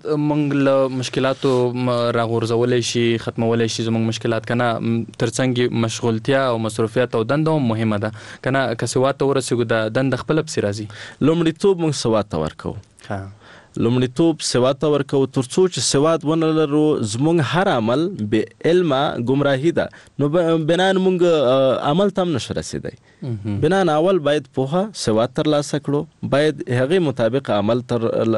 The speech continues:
Speaker 2: عمل ته ورسېږو، خپلو، اه، مشغولتیا ته ورسېږو. اه، نو کولی شو، اه، یو سمسور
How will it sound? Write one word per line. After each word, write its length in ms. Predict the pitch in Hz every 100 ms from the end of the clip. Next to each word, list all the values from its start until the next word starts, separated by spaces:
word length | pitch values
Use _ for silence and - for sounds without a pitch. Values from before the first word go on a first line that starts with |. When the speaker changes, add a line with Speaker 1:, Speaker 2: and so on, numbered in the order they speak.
| 107 107 101
Speaker 2:
عمل 220 | 113 117 131
ته 140 | 131
ورسېږو، 640 | 123 123 - 117 107 104
خپلو، 440 | 95 - 110 104 - - - - -
اه، 200 | 98 101
مشغولتیا 540 | 104 98 101 95 123
ته 140 | 123 120
ورسېږو. 640 | 120 113 - 113 104 104 - - - -
اه، 240 | 98 101
نو 140 | 107
کولی 460 | 104 117 139 147 143
شو، 300 | - 139 127 - - - -
اه، 500 | 107 98 101 101 101
یو 140 | 104
سمسور 580 | 104 113 104 - 131 127